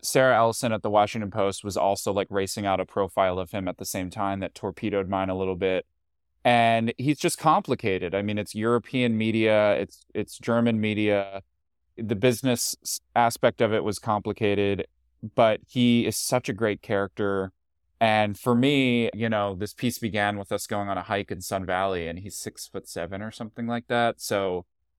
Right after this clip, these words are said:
it was this, like, hilarious kind of hike where I could barely keep up with him. And I, I think there are certain themes about him that make him, like, a character that I wanted to reinforce throughout the piece, which is that this is a guy who is so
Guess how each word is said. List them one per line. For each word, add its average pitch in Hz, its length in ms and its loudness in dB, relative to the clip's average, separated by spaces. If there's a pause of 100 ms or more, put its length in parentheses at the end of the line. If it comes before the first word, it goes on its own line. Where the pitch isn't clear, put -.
(220)
it 110 100 -2
was 98 220 -4
this, - 240 -8
like, 90 220 -2 (180)
hilarious 104 680 0 (380)
kind 101 260 -4
of 85 180 -8
hike 107 460 0
where 101 100 4
I 92 60 0
could 87 160 -12
barely 104 260 0
keep 101 220 -10
up 104 140 2
with 107 120 -4
him. 98 220 -2
And 95 80 0
I, 98 200 2 (100)
I 113 240 2
think 127 220 0 (1400)
there 135 300 4
are 131 100 6
certain 135 360 2
themes 151 340 4
about 110 280 6
him 110 160 0
that 104 120 0
make 110 240 0
him, 107 400 0
like, 101 220 0
a 98 60 -4
character 113 600 2
that 95 140 0
I 98 80 4
wanted 104 400 0
to 110 100 -6
reinforce 104 540 -4
throughout 104 240 0
the 101 80 -10
piece, 113 320 -2
which 104 160 -6
is 98 120 -8
that 104 120 -4
this 123 160 -2
is 123 140 0
a 117 40 0
guy 101 380 4
who 107 140 -2
is 98 120 -4
so 120 580 2